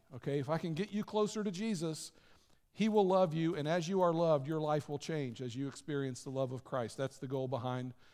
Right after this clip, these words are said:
our vision statement. The mission statement's pretty, it's, it's, you know, kinda builds on that.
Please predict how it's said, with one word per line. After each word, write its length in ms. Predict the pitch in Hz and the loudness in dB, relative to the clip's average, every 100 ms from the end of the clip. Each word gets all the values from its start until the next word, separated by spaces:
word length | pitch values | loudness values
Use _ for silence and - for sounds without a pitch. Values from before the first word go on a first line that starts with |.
| - - | -14 -6
our 100 | 135 | 0
vision 260 | 165 160 | 0 0
statement. 440 | - 147 120 113 139 | -2 -4 -4 -8 -4
The 80 | |
mission 260 | 180 269 233 | -2 0 -2
statement's 400 | - 196 180 156 | 2 2 2 -6
pretty, 380 | - 247 202 180 | -4 -2 0 -2
it's, 200 | 156 - | -6 -4
it's, 280 | 156 - - | -8 -8 -10
you 80 | 175 | -4
know, 120 | 156 | -4
kinda 240 | 147 156 170 | -2 -2 -2
builds 360 | 143 190 214 | 0 0 2
on 180 | 180 156 | 0 0
that. 300 | 139 139 208 | 0 -2 -4